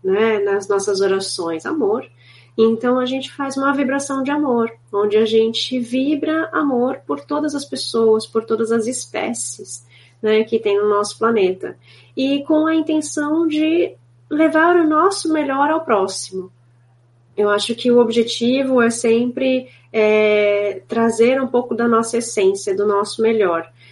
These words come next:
Então, a questão do caderninho de, de vibrações, eu sempre tive isso, né? Eu sempre tive um caderninho com o nome de todas as pessoas, é, pra fazer vibração.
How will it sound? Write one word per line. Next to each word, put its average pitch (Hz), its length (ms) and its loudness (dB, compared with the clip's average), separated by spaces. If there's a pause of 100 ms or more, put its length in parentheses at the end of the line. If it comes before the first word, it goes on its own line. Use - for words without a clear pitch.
(200)
Então, 294 540 0
a 302 80 -2
questão 262 340 2
do 233 440 2
caderninho 208 720 4
de, 190 320 4
de 185 200 2
vibrações, 190 800 -2
eu 233 80 -2
sempre 302 420 -2
tive 233 640 -2
isso, - 320 -12 (480)
né? 190 180 -2
Eu 190 60 0
sempre 262 440 0
tive 254 540 0
um 247 100 0
caderninho 208 680 2
com 262 120 -6
o 247 80 2
nome 269 420 2
de 247 120 -4
todas 294 300 -4
as 302 140 -6
pessoas, 240 840 0 (320)
é, 220 460 4
pra 220 160 -2
fazer 233 280 2
vibração. 226 580 -4